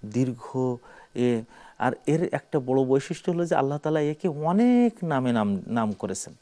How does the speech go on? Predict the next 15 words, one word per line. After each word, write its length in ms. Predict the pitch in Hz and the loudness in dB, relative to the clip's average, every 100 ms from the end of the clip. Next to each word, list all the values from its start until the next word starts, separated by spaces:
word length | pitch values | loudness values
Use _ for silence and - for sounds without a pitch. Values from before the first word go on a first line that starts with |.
| - - - 113 | -20 -20 -18 6
বহু 380 | 151 185 269 240 | 8 8 6 4
নাম 300 | 165 127 117 | 4 2 2
এই 140 | 117 | 0
কাবা 280 | - 110 107 | 4 4 4
ঘরের 240 | 104 98 | 2 -2
আছে। 220 | 90 - - - - - | -2 -6 -16 -20 -20 -6
আর 200 | - 131 | 0 0
একটা 400 | 117 - - 127 | 0 -2 2 2
আরবিতে 280 | 120 123 143 | 2 0 -2
একটা 160 | 156 147 | -2 -2
বক্তব্য 420 | 135 - 139 143 | -2 0 0 0
আছে 240 | 151 143 | -2 -2
যে 80 | 143 - | -4 -2
কাসরাতুল 520 | 170 - - 170 175 - | -4 -2 -4 -2 -2 -2
আসমা 520 | - - 143 147 127 | -4 -8 -6 -4 -4